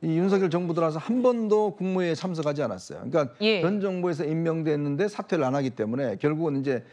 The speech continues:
Speaker 1: 어, 국민권익위원장하고 사-, 어, 참석을 시키지 않았거든요. 사실상 거의 일 년 넘게 거의 뭐 정부가 어떤 통제하기보다는 거의 사실상 뭐, 어, 별도 단체처럼 이렇게 운영돼 왔단 말이죠.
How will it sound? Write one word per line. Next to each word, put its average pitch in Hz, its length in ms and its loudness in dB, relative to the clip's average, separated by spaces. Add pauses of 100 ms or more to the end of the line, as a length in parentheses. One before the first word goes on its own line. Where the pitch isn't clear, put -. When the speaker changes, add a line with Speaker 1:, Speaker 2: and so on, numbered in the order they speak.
(160)
Speaker 1:
어, 120 280 0
국민권익위원장하고 147 1000 2
사-, - 240 -12
어, 120 220 2
참석을 165 360 0
시키지 - 260 -4
않았거든요. 113 540 0 (280)
사실상 214 400 2
거의 208 160 4
일 190 140 2
년 208 260 2
넘게 180 540 2
거의 170 220 -2
뭐 151 360 0 (220)
정부가 175 800 2
어떤 139 220 -6
통제하기보다는 175 800 -2
거의 190 160 2
사실상 175 580 -4
뭐, 156 220 0 (240)
어, 143 200 -2
별도 180 280 4
단체처럼 180 540 2
이렇게 131 180 -2
운영돼 147 380 0
왔단 120 340 -2
말이죠. 98 380 -8